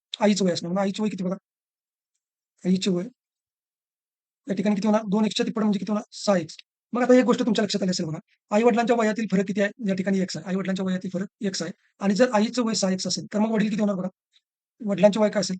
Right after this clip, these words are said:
बघा, जर दोघांच्या वयातील फरक या ठिकाणी एक्स असेल, आईचं वय सहा एक्स असेल, तर वडिलांचं वय किती अस-, असणार?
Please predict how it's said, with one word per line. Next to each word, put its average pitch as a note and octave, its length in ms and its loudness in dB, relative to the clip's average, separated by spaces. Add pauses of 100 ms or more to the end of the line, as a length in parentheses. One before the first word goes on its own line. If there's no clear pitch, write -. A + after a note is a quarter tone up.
(1300)
बघा, F#3+ 180 2 (920)
जर A#3 80 4
दोघांच्या A3 340 2
वयातील G#3 280 2
फरक F#3+ 160 0
या G3 60 0
ठिकाणी F#3+ 200 0
एक्स F3+ 120 -2
असेल, F3+ 220 -4
आईचं G3+ 260 -4
वय G#3 80 -2
सहा F3+ 140 -2
एक्स F3+ 140 -4
असेल, G3+ 160 -6
तर G#3 60 -2
वडिलांचं G#3 320 0
वय A3 60 -2
किती G3 140 -6
अस-, G#3 160 -4
असणार? G#3+ 200 -4